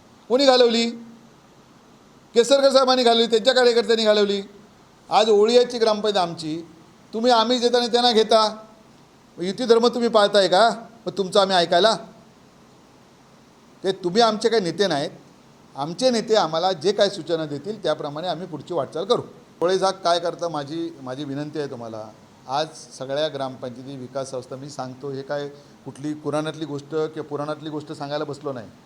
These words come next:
तुमच्या समोरसुद्धा आजचं चित्र आहे, अगदी आंबोलीपासून, चौकुळपासून, गेळ्यापासून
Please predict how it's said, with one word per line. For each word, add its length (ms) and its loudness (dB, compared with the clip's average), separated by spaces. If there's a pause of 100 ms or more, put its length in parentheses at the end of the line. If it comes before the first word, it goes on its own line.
(600)
तुमच्या 320 -8
समोरसुद्धा 800 -4
आजचं 360 -10
चित्र 320 -4
आहे, 160 2 (800)
अगदी 380 -6
आंबोलीपासून, 840 -6
चौकुळपासून, 840 -6
गेळ्यापासून 640 -6